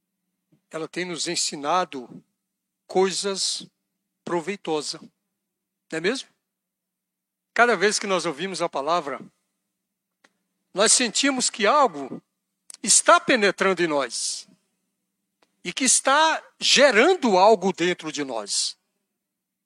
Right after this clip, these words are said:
Por isso eu volto a dizer pros amados: é, tenham o hábito de ouvir essas palavras, né? Tenham o hábito. Em vez de você chegar à noite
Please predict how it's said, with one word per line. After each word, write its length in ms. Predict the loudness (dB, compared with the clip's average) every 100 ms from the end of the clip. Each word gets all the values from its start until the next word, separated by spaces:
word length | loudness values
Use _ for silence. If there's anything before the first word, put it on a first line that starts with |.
| _ _ _ _ _ -14
Por 160 | -10
isso 220 | -4 -2
eu 60 | -2
volto 340 | 0 -2 -2
a 20 | -8
dizer 200 | -8 -8
pros 200 | -6 -8
amados: 680 | -8 -10 -12 -10 -10 -10 _ _ _ _ _ _ _ _ _ _ _ -8
é, 520 | -2 0 0 0 -6 _ _ _ _ _ _ -20 -16 -4
tenham 400 | -2 -2 -6 -8
o 160 | -6
hábito 720 | -2 -2 -2 -10 -14 -14 -16 -16 _ _ -10
de 140 | -4
ouvir 320 | -4 -4 -8
essas 200 | -8 -10
palavras, 520 | -12 -12 -10 -12 -14 -20 _ _ _ _ _ _ _ _
né? 160 | -18 -18 _ _
Tenham 240 | -16 -14 -10
o 60 |
hábito. 360 | -10 -12 -20 -20 _ _ _ _ _ _ _ _
Em 80 | -10
vez 220 | -4 -4
de 60 | -6
você 280 | -6 -4
chegar 320 | -4 -4 -6 -8
à 20 |
noite 580 | -6 -6 -6 -10 -14